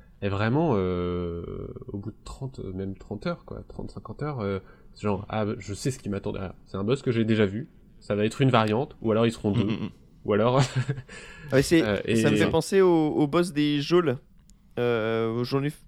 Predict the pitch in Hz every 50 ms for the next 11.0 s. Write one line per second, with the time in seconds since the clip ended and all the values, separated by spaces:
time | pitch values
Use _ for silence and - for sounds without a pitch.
0 | - - - - - - - - 110 107 - 107 - - - - - 107 113 -
1 | 107 110 113 113 - _ _ _ _ _ _ _ - 127 139 135 135 131 185 190
2 | - 147 127 123 139 - 117 123 - 185 196 202 185 170 165 143 - 240 202 277
3 | - _ _ _ _ _ _ _ _ - 156 143 160 160 180 208 247 202 151 120
4 | 107 - _ _ - 247 285 294 175 175 202 226 220 196 165 160 156 156 147 147
5 | 139 160 151 160 165 160 151 165 147 147 131 135 165 151 139 156 156 156 151 143
6 | 147 160 160 - 180 180 170 151 123 123 - _ _ _ _ _ _ _ _ _
7 | _ _ _ _ _ _ - - 127 131 127 120 120 120 120 120 117 117 117 117
8 | 117 117 113 113 113 117 117 120 120 - 127 - - - 135 131 131 131 127 120
9 | 117 113 117 120 120 120 107 127 131 127 123 123 120 123 131 123 131 123 - 143
10 | 131 - 147 139 143 147 147 143 135 123 117 117 117 113 117 113 113 113 113